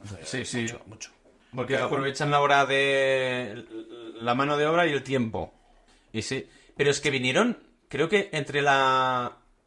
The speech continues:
Speaker 2: entre la puerta y lo de todo el sistema este que dices tú del interfono, creo que eran, yo diría que, yo llegué a contar entre cinco y seis operarios.
Speaker 1: Yo por lo que sé mi colega, que un interfono son setecientos pavos.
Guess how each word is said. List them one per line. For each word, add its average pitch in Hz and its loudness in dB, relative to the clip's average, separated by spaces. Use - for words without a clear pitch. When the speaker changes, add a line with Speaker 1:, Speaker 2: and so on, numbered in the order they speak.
Speaker 2:
entre 139 -2
la 139 2
puerta 131 -2
y 123 -6
lo 117 -2
de 117 -2
todo 143 -2
el 139 -6
sistema 151 -6
este 135 -4
que 135 -2
dices 120 -6
tú 131 -6
del 117 -2
interfono, 156 -2
creo 135 -4
que 143 -4
eran, 139 -2
yo 127 -4
diría 165 0
que, - -14
yo 127 -4
llegué 170 -2
a 156 0
contar 170 2
entre 135 -8
cinco 165 -6
y 151 -4
seis 160 -4
operarios. 87 -4
Speaker 1:
Yo 147 -4
por 185 4
lo 180 2
que 160 -2
sé 165 0
mi 156 0
colega, 185 4
que 147 0
un 160 0
interfono 208 2
son 202 0
setecientos 160 0
pavos. 80 -14